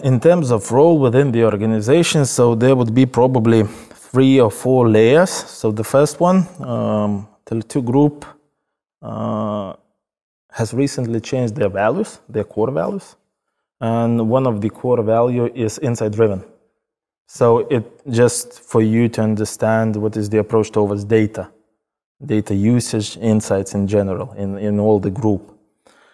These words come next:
So all the data analysts are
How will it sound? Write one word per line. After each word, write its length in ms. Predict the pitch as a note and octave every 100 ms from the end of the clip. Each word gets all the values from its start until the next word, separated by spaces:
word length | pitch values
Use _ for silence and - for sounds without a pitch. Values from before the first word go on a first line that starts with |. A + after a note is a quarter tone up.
| _ _
So 1120 | - - G#2+ G#2+ A2 A2 G#2+ G#2 G2+ G2 -
all 220 | - A2 A#2+
the 160 | B2
data 400 | B2 A2 A2+ A2+
analysts 880 | G#2+ A2 A2 A2 A2+ A2 - - -
are 300 | A#2 A#2 A#2